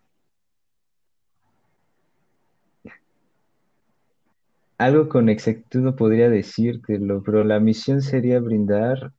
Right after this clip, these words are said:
una seguridad y calma hacia las personas que llegasen a tener algún tipo de incidente.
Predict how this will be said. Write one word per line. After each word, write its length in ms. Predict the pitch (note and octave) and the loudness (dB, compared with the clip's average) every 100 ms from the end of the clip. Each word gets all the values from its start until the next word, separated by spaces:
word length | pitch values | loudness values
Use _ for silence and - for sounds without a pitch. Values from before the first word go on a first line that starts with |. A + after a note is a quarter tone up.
| _ | _
una 220 | A#2+ B2 | -2 0
seguridad 680 | B2 A#2 G#2 G2+ G2 A2 A#2 | 0 0 2 2 4 4 2
y 140 | A2+ - | -2 -2
calma 520 | A2 A#2 B2+ A2 G2+ | 0 0 0 0 0
hacia 840 | F#2+ G#2 G2 F#2 F2+ F2+ F2 F2+ | -2 -2 0 0 -2 -4 -4 -4
las 220 | F#2 F#2+ | -4 -6
personas 440 | - G2 A2 A2 A2+ | -6 -6 -2 -2 -2
que 120 | G#2+ | -2
llegasen 460 | G2+ G2+ G#2+ A2+ G2 | -2 0 -2 -4 -6
a 40 | |
tener 260 | G2 G2 G#2 | -6 -2 0
algún 260 | G#2 A2 | 0 0
tipo 220 | G#2 G2+ | -2 -2
de 60 | G2+ | -2
incidente. 680 | F#2+ F#2+ F#2 G#2 A2+ G2 | -2 -8 -4 -4 -2 -4